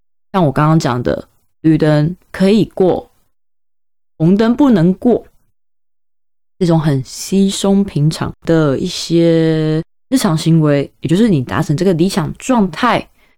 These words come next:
你会怎么样去达成这个理想状态？最胜利的一种人生胜利组的故事。好，我们现在就要思考一下，我们今天这个目标最顺利的状况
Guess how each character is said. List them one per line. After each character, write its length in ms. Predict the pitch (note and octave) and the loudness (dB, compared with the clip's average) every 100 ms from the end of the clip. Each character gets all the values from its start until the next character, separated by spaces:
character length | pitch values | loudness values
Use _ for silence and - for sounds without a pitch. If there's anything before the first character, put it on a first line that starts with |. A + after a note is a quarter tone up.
| _ _ _ _ | _ _ _ _
你 80 | - | -2
会 100 | A#3 | 0
怎 140 | D#4 G3 | 2 2
么 60 | |
样 120 | A#3+ | 2
去 120 | C4 C4+ | 0 -2
达 120 | A3+ | -2
成 160 | G3+ | 0
这 80 | G#3+ | 0
个 80 | B3+ | 2
理 120 | G3 | 2
想 180 | G#3 F3+ | 2 0
状 220 | E3 G#3 | 0 0
态？ 300 | F3+ G3 D#3+ - - _ _ _ _ _ _ - | 2 0 -4 -8 -20 _ _ _ _ _ _ -2
最 160 | C4+ | -2
胜 580 | A#3 - - - D4 B3+ | 0 -6 -6 -2 2 4
利 160 | C4+ A#3+ | 4 4
的 200 | E3 G#3+ | 4 2
一 20 | |
种 240 | F#3+ D3+ - | 2 -2 -4
人 260 | D3+ D#3 | 0 2
生 240 | F#3 A3+ A#3 | 2 0 0
胜 260 | - C4+ | 0 2
利 160 | B3 A3 | 4 4
组 360 | - - C#3+ B2 | 0 -2 -2 0
的 180 | - C3 | -2 -2
故 240 | - F3 | 0 0
事。 400 | D3 - D3+ B2 - _ _ _ _ _ _ | 0 -2 -2 -2 -8 _ _ _ _ _ _
好， 280 | C3+ A2 A2+ | -14 -8 -6
我 120 | C#3 | -4
们 140 | C3+ C3+ | -4 -2
现 100 | G3+ | 0
在 60 | |
就 80 | G#3+ | 2
要 160 | A3 A3 | 2 0
思 220 | - G3+ | -2 -2
考 180 | E3+ C3 | 0 0
一 60 | |
下， 260 | C3+ F3 - - - | 0 -2 -4 -12 -16
我 80 | - | -2
们 80 | D3 | 0
今 140 | D#3+ | 2
天 140 | F#3+ F#3 | 2 2
这 80 | F#3+ | 2
个 100 | F3+ | 4
目 180 | G3 | 2
标 280 | E3 D#3 D#3 | 2 2 0
最 240 | D3 G3+ E3+ | 0 0 0
顺 260 | - B3 | 0 2
利 80 | C4 | 2
的 80 | F3 | 2
状 220 | F#3+ E3+ | 2 0
况 360 | - E3+ C#3 | 0 -2 -2